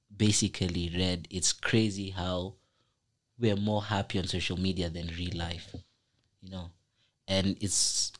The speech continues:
I watched a couple of stories and I could just tell, like, by some sort of behavior, like,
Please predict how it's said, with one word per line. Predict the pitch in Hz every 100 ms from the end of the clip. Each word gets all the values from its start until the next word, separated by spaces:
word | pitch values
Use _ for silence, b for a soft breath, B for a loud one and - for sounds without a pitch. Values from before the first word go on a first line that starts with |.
| _
I | -
watched | 107 113 113 110
a | 98 -
couple | 123 120 101
of | 87
stories | - 104 98 90 85
and | 85
I | 87
could | - 87 82 - _ - _
just | - 113 113 - - - -
tell, | 110 107 101 90
like, | 82 90 92 - - - _ _ _ _
by | 92 92
some | - - 107 104
sort | - 104
of | 92
behavior, | 87 90 95 87 87
like, | 95 85